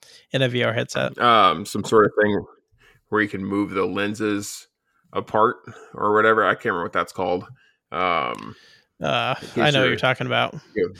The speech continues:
Speaker 1: It
Speaker 2: get
Speaker 1: helps
Speaker 2: weird
Speaker 1: with your
Speaker 2: eyeballs or whatever.
Speaker 1: pupillary distance. Yeah. <laughs>
Speaker 2: But it also, uh,
Speaker 1: Uh,
Speaker 2: apparently
Speaker 1: what do
Speaker 2: just
Speaker 1: they call
Speaker 2: works
Speaker 1: that?
Speaker 2: with
Speaker 1: You
Speaker 2: glasses, too, wh-, which is nice.
Speaker 1: Yeah.
Speaker 2: Um,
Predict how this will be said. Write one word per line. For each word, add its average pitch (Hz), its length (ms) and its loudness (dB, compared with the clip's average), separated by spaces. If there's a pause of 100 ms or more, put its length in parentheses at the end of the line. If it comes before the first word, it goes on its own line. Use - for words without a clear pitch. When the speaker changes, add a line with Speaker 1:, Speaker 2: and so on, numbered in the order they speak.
(280)
Speaker 1:
It 143 140 6
Speaker 2:
get - 20 2
Speaker 1:
helps 156 280 6
Speaker 2:
weird 147 140 4
Speaker 1:
with - 140 2
your 123 220 2
Speaker 2:
eyeballs - 180 -4
or 92 80 -6
whatever. 151 240 2
Speaker 1:
pupillary 123 260 2
distance. 123 640 -4 (320)
Yeah. 131 240 -4
<laughs> - 760 -8
Speaker 2:
But 110 220 2
it 110 100 6
also, 104 520 2
uh, 95 220 4 (200)
Speaker 1:
Uh, 139 320 4
Speaker 2:
apparently 113 380 4
Speaker 1:
what - 140 -8
do 139 40 -6
Speaker 2:
just - 40 -4
Speaker 1:
they 127 60 -4
call 107 100 2
Speaker 2:
works 120 120 0
Speaker 1:
that? 117 140 -4
Speaker 2:
with 151 100 -6
Speaker 1:
You 156 80 2
Speaker 2:
glasses, 104 380 4 (160)
too, 101 260 -2 (880)
wh-, - 300 -16 (160)
which 107 220 -6
is 82 160 -12
nice. 71 400 -8 (420)
Speaker 1:
Yeah. 110 200 -2 (100)
Speaker 2:
Um, 80 580 -6